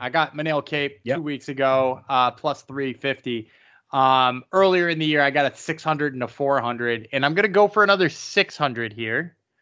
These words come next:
Speaker 2: Woo.
Speaker 1: Uh, plus six hundred, Brian Battle knockout against, uh, A J Fletcher. Battle has shown really good knockout power in this division.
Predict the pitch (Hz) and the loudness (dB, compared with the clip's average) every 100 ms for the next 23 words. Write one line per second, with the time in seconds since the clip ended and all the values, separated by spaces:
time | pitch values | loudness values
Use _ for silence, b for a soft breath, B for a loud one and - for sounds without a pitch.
0 | _ _ _ _ 320 339 277 262 - - | _ _ _ _ 4 8 8 4 -4 -20
1 | _ _ - 202 254 - - 311 - 262 | _ _ 0 4 4 2 -4 -4 -2 0
2 | 254 190 147 139 185 165 _ _ _ _ | 0 0 -4 -6 -10 -16 _ _ _ _
3 | _ - 143 170 190 233 233 185 196 196 | _ -10 -4 -2 -2 -2 0 4 6 4
4 | 190 160 156 151 - 131 101 98 _ _ | 2 0 2 2 0 -4 -4 -10 _ _
5 | _ _ _ _ 117 135 127 139 123 117 | _ _ _ _ -12 -8 -6 -6 -8 -16
6 | 120 - - _ 139 127 123 120 123 120 | -20 -20 -20 _ -4 -2 0 -2 -2 -4
7 | 120 117 - _ 131 147 131 135 - 127 | -6 -8 -12 _ -6 -4 -4 -6 -4 -6
8 | 117 123 117 113 - _ _ _ _ _ | -4 -6 -6 -6 -10 _ _ _ _ _
9 | _ - 175 240 381 403 370 - 190 220 | _ -10 -2 0 4 4 2 2 4 6
10 | 294 165 160 240 269 175 220 220 180 214 | 4 0 -2 0 -2 0 0 2 0 2
11 | 269 247 262 262 262 262 262 - 262 269 | 0 2 2 4 2 0 -4 -4 -4 -2
12 | 277 285 | 0 -2